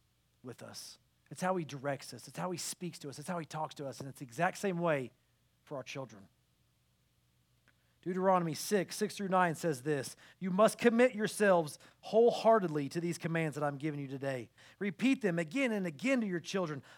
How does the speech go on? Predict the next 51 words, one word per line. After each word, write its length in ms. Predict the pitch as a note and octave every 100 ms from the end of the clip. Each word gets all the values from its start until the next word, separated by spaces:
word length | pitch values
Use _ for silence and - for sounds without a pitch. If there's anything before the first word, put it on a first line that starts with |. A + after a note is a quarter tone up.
| _
Talk 280 | - C4+ D4
about 260 | E4 C#4 B3
them 140 | A3+
when 100 | G#3
you're 220 | G3+ G3
at 60 | D#3
home 320 | - C4+ C4
and 100 | F#3
when 100 | F#3+
you're 140 | A3 A#3
on 100 | G#3+
the 80 |
road." 480 | F3 F3 A#3 G3 C#3+ - - _ _ _ _ _
When 120 | F3+
you're 80 | G#3
going 320 | E3 C4+ D4
to 80 | B3+
bed 280 | D#3+ B3 C4
and 60 | G#3
when 100 | G3
you're 100 | F3
getting 380 | A#3 C4 A#3+
up, 220 | A#3 F3+ - - -
tie 220 | A3+ D#4+
them 180 | D#4 C4+
on 160 | B3
your 120 | A3
hands. 420 | E3+ G#3+ G3+ D3+ - -
Wear 220 | E3 D4 E4
them 120 | D#4
on 120 | C#4
your 120 | B3+
foreheads 460 | - B3+ A3 G3 F#3
as 100 | E3
reminders. 480 | G3 F#3 F#3+ D3+ - - -
Write 320 | D#3 D#4+ E4
them 140 | E4+
on 120 | D4
the 80 | C4
doorposts 500 | E3 B3 B3+ A3 G3+
of 100 | G3
your 120 | F#3
house 460 | D#3 G#3 D#3+ A2+ - _ _ _ _
and 100 | D3
on 100 | D#3
your 120 | C#3+
gates. 580 | B2 D3 C3 - - - _ _ _ _ _ _ _ _ _ _ _ _ _ _
We 120 | D3+
have 400 | B2+ F3 F#3+ F3
to 140 | - F#3
read 400 | C#3+ D3+ C#3